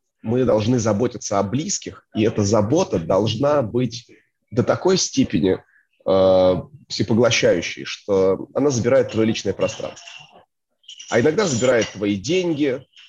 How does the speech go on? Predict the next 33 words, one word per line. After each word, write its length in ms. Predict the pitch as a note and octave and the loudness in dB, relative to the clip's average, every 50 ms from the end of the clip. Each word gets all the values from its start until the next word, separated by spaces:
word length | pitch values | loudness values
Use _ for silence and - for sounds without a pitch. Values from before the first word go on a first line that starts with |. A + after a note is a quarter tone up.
| _ _ _ - - | _ _ _ -8 -4
э, 180 | G#2 G#2 G#2 | -2 -2 -2
забирает 520 | G#2 A2+ A2+ B2+ C3+ C3+ B2 A2 G2 - - | -2 0 0 2 2 2 2 2 0 -2 -4
твое 220 | G2 G#2 G2+ G2 | -4 -2 -2 -2
свободное 520 | - - G2+ G2 G2 A2 F#2+ G#2+ A2 A2 | -2 -4 -4 -2 -2 -2 -2 0 0 0
время, 500 | G#2+ B2+ D3+ F3 F3+ E3+ D#3+ D3 C#3 C#3 | 0 -2 -2 -2 0 0 0 0 0 0
забирает 520 | A#2 G2 G#2+ F#2 A2 A2 A2+ G#2 G2 - - | -2 -4 -6 -6 -4 -2 0 0 -2 -2 -4
твои 240 | G2+ G#2 G2 G2+ G2+ | -4 -4 -2 -2 -6
интересы, 520 | G2 - C#3 D#3 F3 F3 E3 - - C#3+ | -8 -10 -8 -4 -4 -4 -4 -4 -8 -8
и 160 | - - G#2+ | -10 -12 -18
в 60 | - | -8
конце 260 | - A2 A#2+ B2 - C#3 | -4 -4 -4 -4 -6 -4
концов, 400 | - G2+ G2 - - A#2+ A#2 - - - - - | -4 -4 -4 -2 -4 -4 -4 -4 -12 -20 -14 -8
э, 600 | F#2 F#2+ F#2 F2+ F2+ F#2 F2+ F2 E2+ F2 - - | -6 -2 0 0 2 2 0 0 -2 -2 -6 -8
ну, 380 | - - - - - - G#2+ A#2+ | -8 -12 -14 -14 -10 -8 -4 -2
наши 280 | A#2 A#2+ A#2 - - A#2 | -2 0 -2 -2 -2 -2
люди 180 | B2+ A#2 G#2 G2+ | -2 -2 -2 -2
друг 220 | G2+ G2+ G2 G2 | -2 -4 -6 -6
в 20 | |
друге 260 | - - A#2+ G#2 G2+ F#2+ | -4 -4 -4 -2 -2 -4
растворяются, 560 | G2+ - - G#2+ G2+ G2+ F#2+ D2+ - - F2+ | -6 -4 -2 0 2 2 0 0 -4 -8 -10
забыв 240 | F#2+ F2 G2+ - - | -8 -8 -8 -10 -10
о 40 | |
себе. 300 | G2 - - F#2 F2 - - - _ _ _ | -10 -6 -4 -2 -2 -4 -4 -10 _ _ _
А 80 | G#2+ G2+ | -4 -4
здесь 340 | G2 G#2+ D#3+ G#3+ G#3 - - | -2 0 0 0 0 0 0
на-, 120 | G#2+ - - | -2 -2 -2
вот 160 | - B2 - - - _ | -6 -6 -6 -8 -14 _
по-другому. 440 | - A#2 C#3+ D3 B2+ B2 G2 E2+ - | -4 -2 -2 0 2 2 0 0 -2
Люди 240 | - A2 D#3+ F3 C3+ | -2 -4 -2 -2 -2
жадные, 540 | G2+ F#2+ G2 B2+ A#2 G2 D#2 - D#2+ G1+ C2 | -2 0 2 2 2 2 0 -4 -8 -8 -4
жадные 380 | - B2 D3+ C3+ B2 A#2+ A#2 G#2 | -2 0 0 0 2 0 0 0
до 100 | - A2 | -2 -4
себя. 400 | - - - F2+ G2 - - | -8 -8 -10 -8 -8 -8 -8